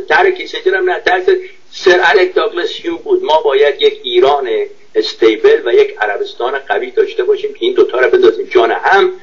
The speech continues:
و هر چی ثروت این منطقه هست از بابت اسلحه و نیم دعوا اینا شد.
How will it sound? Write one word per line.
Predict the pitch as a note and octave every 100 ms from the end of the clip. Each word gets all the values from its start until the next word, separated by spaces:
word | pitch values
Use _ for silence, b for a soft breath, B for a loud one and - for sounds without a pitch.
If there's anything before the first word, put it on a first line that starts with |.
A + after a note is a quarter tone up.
| B B -
و |
هر | B2 G3
چی | - -
ثروت | - C#3+ C3+ C#3+ -
این | C#3 C3+
منطقه | C3 C3 F#3 - C3 -
هست | - - - b -
از | - -
بابت | B2 D#3+ C#3
اسلحه | A2 A2+ - A2+ G#2
و | B2+ - -
نیم | - - A2 A2+
دعوا | - G#2 G#4+
اینا | - - C3+
شد. | C3 -